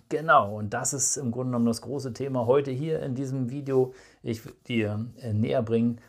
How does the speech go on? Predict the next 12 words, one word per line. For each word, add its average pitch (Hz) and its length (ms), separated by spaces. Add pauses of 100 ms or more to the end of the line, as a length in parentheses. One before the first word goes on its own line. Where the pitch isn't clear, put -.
was - 360
du 123 100
auf 117 140
jeden 117 160
Fall 101 140
tun 185 220
solltest, 135 480 (300)
um 131 340
eine 117 460
Wohnung 117 320
zu 101 100
finden. 165 320